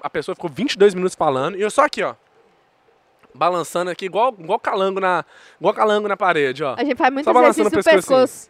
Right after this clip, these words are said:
Speaker 2: né?
Speaker 1: Nossa, eu, hum. E a pessoa falou, falou, falou, falou, falou, falou, falou, falou, falou.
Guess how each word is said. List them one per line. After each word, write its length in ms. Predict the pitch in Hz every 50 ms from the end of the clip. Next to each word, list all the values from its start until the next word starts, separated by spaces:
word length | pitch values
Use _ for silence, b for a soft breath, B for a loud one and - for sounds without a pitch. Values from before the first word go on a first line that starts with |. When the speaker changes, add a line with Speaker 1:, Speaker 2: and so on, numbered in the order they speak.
| _ -
Speaker 2:
né? 160 | 220 240 254 233
Speaker 1:
Nossa, 460 | 180 190 196 220 247 226 - 180 160 B B B B B
eu, 220 | 196 190 180 160 _ _ _
hum. 280 | 220 240 262 262 233 180 - _ B B B B B B
E 60 | 208
a 40 | 214
pessoa 220 | 262 233 - 254
falou, 240 | - 247 220 240 254
falou, 240 | - 247 226 240 247
falou, 220 | - 240 233 247 -
falou, 220 | - 233 233 240
falou, 220 | - 240 226 240 240
falou, 240 | - 240 220 240 247
falou, 220 | - 233 226 247
falou, 260 | - - 233 233 233 240
falou. 380 | - 226 220 214 233 277 311